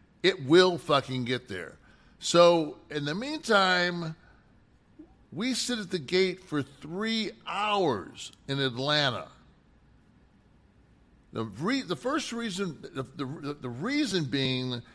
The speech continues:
they don't have enough people to load the bags.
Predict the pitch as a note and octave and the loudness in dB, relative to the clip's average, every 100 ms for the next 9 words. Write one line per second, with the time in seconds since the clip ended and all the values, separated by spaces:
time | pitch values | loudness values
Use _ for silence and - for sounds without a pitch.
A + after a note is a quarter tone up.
0 | - - D#3+ G#3+ C4+ A3+ A3+ F#3+ F3+ F3 | -20 2 4 6 6 6 4 4 2 0
1 | - E3+ D3 D#3+ C3 - - - _ - | 0 -2 0 -2 -2 -8 -20 -20 _ -4
2 | - D3+ D3 C3+ - - G#2 A2+ B2+ C#3+ | 2 4 4 0 -6 -6 -2 2 6 8
3 | D3+ E3 E3+ F3+ D#3+ F3 E3+ - - - | 10 10 8 8 4 4 2 -2 -16 -20
4 | _ - _ - _ _ _ _ _ G#2+ | _ -20 _ -20 _ _ _ _ _ -6
5 | A2+ C3 B2 C3 A#2+ G2 D2+ - - - | 0 2 4 6 6 2 -4 -10 -12 -12